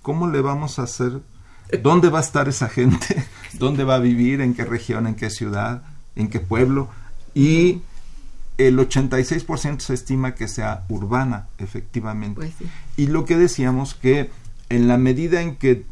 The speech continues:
Speaker 1: se mantenga la desigualdad en el territorio, desigualdad social, desigualdad económica o de derechos,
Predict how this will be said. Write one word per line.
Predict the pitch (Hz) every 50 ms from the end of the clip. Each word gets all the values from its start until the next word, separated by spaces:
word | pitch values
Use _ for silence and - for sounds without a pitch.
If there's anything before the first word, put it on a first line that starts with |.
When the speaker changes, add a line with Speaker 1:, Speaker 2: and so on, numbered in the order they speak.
| - - - - - - - -
Speaker 1:
se | - - - 139
mantenga | 123 123 120 123 127 120 - 165 165 160 151 123 120 113
la | 110 113
desigualdad | 101 110 107 - - 110 - 113 107 107 107 107 117 117 113 117
en | 117 113 101
el | 98 98
territorio, | 101 101 98 101 104 98 - 104 107 - 113 120 135 - - - - - - - - - 104
desigualdad | 117 147 143 - 156 135 135 143 139 127 139 139 -
social, | - 135 123 - - 107 101 98 98 104 110 107
desigualdad | 113 - - - 98 101 101 101 107 107 104
económica | 107 - - 107 104 104 101 101 104 101 98 - 101 101 101 101 - - -
o | - 107 101
de | 101 95
derechos, | 95 101 98 107 104 104 - - 131 127 -